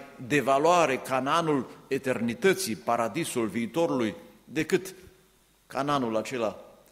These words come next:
nici Moise, nici Iosua nu le-a dat o odihnă deplină. De ce am amintit această diferență? Pentru ceea ce vreau să spunem în continuare.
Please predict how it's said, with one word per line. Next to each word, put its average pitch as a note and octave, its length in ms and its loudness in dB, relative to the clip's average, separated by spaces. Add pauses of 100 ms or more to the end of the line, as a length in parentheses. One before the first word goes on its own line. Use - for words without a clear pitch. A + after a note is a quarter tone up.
(680)
nici C3 220 -8
Moise, C3 320 -2
nici C3 160 -6
Iosua C3 360 -2
nu B2+ 120 0
le-a A#2+ 120 4
dat A#2 400 -2
o A2+ 60 -2
odihnă G#2 500 -4 (160)
deplină. G2+ 640 -6 (1160)
De C3 160 -2
ce - 160 -2
am F#3 100 2
amintit A2 540 -4 (140)
această G#2 360 -12
diferență? F#2+ 600 -14 (1040)
Pentru F3 260 -4
ceea F3 240 2
ce D3+ 240 -2 (220)
vreau D3+ 240 0
să C3 120 -6
spunem B2+ 340 -4
în A2+ 100 -4
continuare. G#2 600 -8